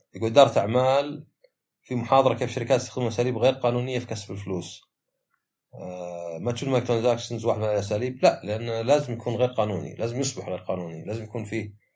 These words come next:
شيء، آه، صفة، آه، غير قانونية. يعني الفكرة في أشياء تصبح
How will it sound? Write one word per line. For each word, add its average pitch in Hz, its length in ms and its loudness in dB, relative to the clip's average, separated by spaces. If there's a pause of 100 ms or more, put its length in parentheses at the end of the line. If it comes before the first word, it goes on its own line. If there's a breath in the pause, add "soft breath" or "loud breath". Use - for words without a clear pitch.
(400)
شيء، 107 480 -4
آه، - 520 -16
صفة، 104 300 -4
آه، - 360 -6
غير 107 180 -4
قانونية. 98 520 -4
يعني 82 440 -12 (600)
الفكرة 180 260 8
في 151 160 6
أشياء 160 300 6
تصبح - 500 0